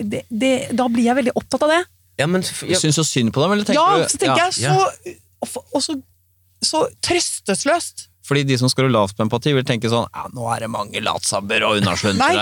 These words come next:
Speaker 1: ja, men,
Speaker 3: her.»
Speaker 1: eh, og så driver jeg og så følger med på en person i nærheten der, eh, hvor jeg bor nå, som jeg ser inn på i første etasje, som ofte går i sånn, det er veldig koselig, går ofte i sånn hvit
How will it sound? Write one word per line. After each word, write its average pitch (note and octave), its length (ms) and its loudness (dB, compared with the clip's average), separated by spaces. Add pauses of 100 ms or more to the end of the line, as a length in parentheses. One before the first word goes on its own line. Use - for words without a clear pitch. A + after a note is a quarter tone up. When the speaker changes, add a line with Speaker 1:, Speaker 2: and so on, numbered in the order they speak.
(420)
Speaker 1:
ja, D4+ 100 2
men, E4+ 140 2
Speaker 3:
her.» E4+ 80 2
Speaker 1:
eh, D#4+ 500 2
og D4 80 2
så E4+ 160 0
driver C4 320 0
jeg C#4 220 4
og - 20 -2
så D4 220 0
følger C4 340 0
med G#3 220 2
på B3 100 4
en A#3+ 160 0
person A#3+ 460 -2
i - 20 2
nærheten E3+ 400 0
der, G#3 300 4
eh, G#3+ 100 4
hvor G3+ 140 0
jeg G#3+ 160 2
bor G#3 180 2
nå, B3+ 60 4 (260)
som A#3+ 160 0
jeg A#3+ 80 0
ser G#3+ 400 0
inn E3 240 -2
på B3+ 240 2
i G#3 300 0 (160)
første - 320 -4
etasje, G3 400 0
som A3+ 260 -2
ofte G3 240 -4
går F3+ 220 2
i - 20 0
sånn, G3 380 -2
det E3+ 100 2
er G3 140 0
veldig E3 260 -2
koselig, D#3 300 -4
går F#3+ 160 0
ofte - 160 -10
i - 20 -2
sånn F#3+ 220 -2
hvit E3+ 400 -10